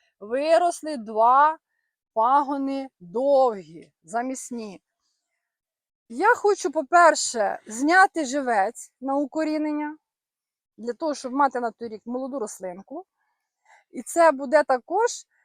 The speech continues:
і формуючою, е, обрізкою, щоб кущик був красивий, щоб він уже війшов в зиму і розкущувався красиво. Що я зроблю?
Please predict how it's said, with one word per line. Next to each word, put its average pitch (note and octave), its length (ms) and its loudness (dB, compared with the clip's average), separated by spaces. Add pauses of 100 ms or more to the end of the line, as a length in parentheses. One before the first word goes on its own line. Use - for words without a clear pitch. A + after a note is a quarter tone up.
(240)
і F#4 220 -2
формуючою, C4+ 960 -4
е, A3 80 -16
обрізкою, G#3+ 760 -12 (120)
щоб A3+ 320 -14
кущик D#4 340 -4
був G3 200 -10
красивий, B3+ 840 -2 (300)
щоб D4+ 360 -8
він D#4 260 -2
уже A#3+ 440 -4 (200)
війшов C4 360 -6
в A#3 40 -8
зиму D4 400 -2
і A#3+ 160 -8
розкущувався A#3 880 -10 (280)
красиво. C#4 640 -6 (280)
Що - 220 -4
я G4 180 2
зроблю? F3+ 500 -8